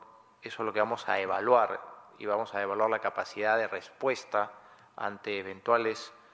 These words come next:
situaciones que se van a simular esa noche. ¿De acuerdo? Bien,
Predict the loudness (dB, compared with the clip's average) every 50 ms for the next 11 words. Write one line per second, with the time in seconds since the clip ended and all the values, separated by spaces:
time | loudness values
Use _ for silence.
0 | -20 -20 -18 -14 -8 -6 -6 -6 -4 -4 -4 -4 -4 -8 -10 -10 -12 -12 -8 -4
1 | -2 0 0 0 0 0 0 0 0 0 -2 -6 -10 -18 -18 -16 -14 -12 -12 -12
2 | -8 -6 -4 2 4 4 4 2 0 -12 -16 -18 -16 -16 -14 -10 -10 -8 -8 -8
3 | -10 -12 -16 -20 _ _ -20 _ _ _ _ -20 _ -18 -8 -2 -2 -2 -2 -4
4 | -12 -20 -20 -20 -20 -20 _ _ -20 -20 -20 -20 -20 -20 -20 -20 -20 -20 -20 -20
5 | -20 -20 _ _ -14 -10 -10 -8 -10 -12